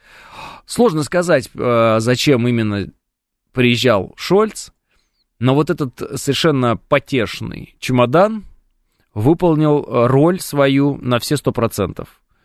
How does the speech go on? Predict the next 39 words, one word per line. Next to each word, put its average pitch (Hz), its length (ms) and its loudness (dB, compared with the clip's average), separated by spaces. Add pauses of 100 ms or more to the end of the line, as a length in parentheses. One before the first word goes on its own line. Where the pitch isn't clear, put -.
(480)
В - 180 -20
принципе, 170 460 0
вообще 156 300 2
всё - 180 -4
равно, 135 320 0
что 131 240 -4
говорил 123 400 0
Шольц, 107 360 -4
зачем 104 400 -2
он 120 120 -2
приезжал, 98 640 0
почему 92 440 -2
он 113 140 0
у-, 107 140 -2
у-, 110 420 -6
уехал 107 540 0
и 104 240 -4 (160)
всё - 180 -4
в - 60 -8
таком 110 300 -2
духе. 160 360 -2 (460)
Всех - 320 0
интересует 135 640 0
действительно 127 680 -2
этот 104 280 -4
чемодан. 98 580 -4 (680)
Более 151 400 2
того 120 240 0
скажу, 95 340 -6
и 131 160 -2
моё 135 360 4
внимание 117 520 0
он 113 160 -4
полностью 113 460 -4
захватил, 95 500 -6
потому 113 340 -2
что 107 180 -8
совершенно 139 460 0
идиотский. 101 640 -4